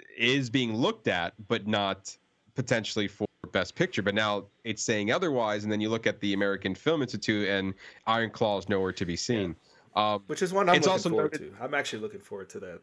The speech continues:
Speaker 2: the A twenty-four new film with Zac Efron and, uh,
Speaker 1: Mm-hmm.
Speaker 2: Jeremy. And I think what's really drawing me to it, even more so than Zac Efron, is Jeremy Allen White. Just based on,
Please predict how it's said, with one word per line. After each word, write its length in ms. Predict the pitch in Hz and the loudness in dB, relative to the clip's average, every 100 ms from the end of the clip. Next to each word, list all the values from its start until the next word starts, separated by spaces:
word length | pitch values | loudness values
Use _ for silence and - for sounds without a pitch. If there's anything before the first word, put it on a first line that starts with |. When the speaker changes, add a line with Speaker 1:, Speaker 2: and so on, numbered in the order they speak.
| - | -10
Speaker 2:
the 280 | 104 92 - - | -8 -8 -12 -14
A 100 | 107 | -12
twenty-four 540 | 113 117 107 - 117 113 | -12 -12 -12 -8 -8 -6
new 120 | 110 | -10
film 320 | - 113 107 | -10 -10 -8
with 160 | 104 - | -12 -10
Zac 260 | 104 104 | -10 -8
Efron 600 | 110 107 110 110 107 208 - 175 | -8 -8 -8 -6 -6 -10 -14 -16
and, 120 | 196 - | -14 -14
uh, 40 | |
Speaker 1:
Mm-hmm. 640 | - 80 - - - 113 | -14 -16 -16 -16 -6 -6
Speaker 2:
Jeremy. 320 | 127 131 135 127 | -2 -2 -2 -4
And 160 | 151 | 2
I 80 | 165 | 2
think 240 | 170 196 | 2 2
what's 180 | 160 139 | 2 0
really 440 | 123 135 147 151 143 | 0 4 6 6 2
drawing 360 | 135 143 147 | 4 4 4
me 60 | 143 | 0
to 180 | - 160 | 2 2
it, 80 | |
even 340 | 156 143 139 123 | 2 0 -2 -4
more 300 | 110 123 135 | -4 0 0
so 240 | - 156 | 4 4
than 140 | 151 143 | 4 4
Zac 260 | 147 147 | 6 6
Efron, 520 | 147 143 156 156 156 - - - - | 6 4 4 4 2 -4 -18 -12 0
is 380 | 117 113 - - | 2 2 0 -10
Jeremy 420 | 107 123 120 110 | -2 0 0 0
Allen 260 | 101 95 90 | -4 -6 -8
White. 280 | 87 - - | -10 -12 -6
Just 280 | 131 131 - | -4 -2 4
based 260 | 135 135 | 4 4
on, 240 | 123 117 | 2 0